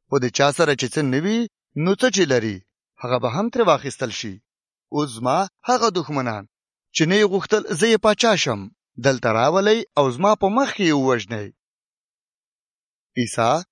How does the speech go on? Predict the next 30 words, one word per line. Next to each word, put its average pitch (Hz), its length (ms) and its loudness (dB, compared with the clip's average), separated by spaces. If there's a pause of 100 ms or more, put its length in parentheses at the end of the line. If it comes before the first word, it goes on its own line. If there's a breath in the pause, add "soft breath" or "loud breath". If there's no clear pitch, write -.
(120)
په 151 140 -2
بریالیتوب 156 640 2
سره 226 200 2
اورشلیم 147 460 2
ته 131 120 -2
ننوځي. 113 560 -2 (1700)
کله 269 180 2
چې 214 100 -6
عیسی 185 240 2
دا 165 140 4
خبرې 135 360 0
وکړې، 120 360 -4 (240)
نو 143 120 -2
د 135 120 0
خپلو 190 280 -2
شاګردانو 143 600 0
څخه 160 380 -2
مخکې 156 300 -2
شو 240 200 -2 (380)
او 156 100 4
د 160 100 -2
اورشلیم 202 500 0
په 170 100 -2
لور 135 160 0
روان 117 320 -2
شو. 107 200 -12 (600)
څنګه 240 260 2
چې 160 140 0
بیت 131 280 0
فاجې 117 520 0